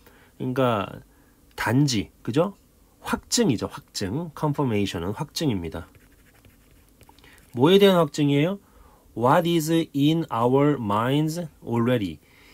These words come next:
이미 우리의 마음 속에 있는 것이죠. 그쵸? 어, 책을 통해서 어린 시절에는 많은 영향을 받지만 나이가 먹고 난 이후에는 그냥, "와, 멋있다. 그냥 즐겁다."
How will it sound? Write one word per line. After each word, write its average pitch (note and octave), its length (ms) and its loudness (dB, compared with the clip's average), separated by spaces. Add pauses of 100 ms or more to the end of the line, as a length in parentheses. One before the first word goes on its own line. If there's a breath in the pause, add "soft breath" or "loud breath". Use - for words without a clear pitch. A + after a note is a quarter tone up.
(120 soft breath)
이미 G3+ 880 2
우리의 F3 480 0
마음 C#3 420 2
속에 A3 600 0
있는 D#3 500 2
것이죠. - 500 -6 (680)
그쵸? F3 340 -6 (1080 loud breath)
어, F2 300 -12
책을 G#3+ 360 2
통해서 A#2 840 2
어린 C3 260 2
시절에는 C3 460 2
많은 G#2 340 2
영향을 G#2 340 -2
받지만 A#2 640 -4 (640 soft breath)
나이가 B2+ 500 2
먹고 G2+ 300 0
난 A2+ 200 0
이후에는 G2+ 760 0
그냥, D3+ 460 0
"와, F2 560 -4
멋있다. G2 560 -6 (460 soft breath)
그냥 A2+ 300 -4
즐겁다." A#2 640 0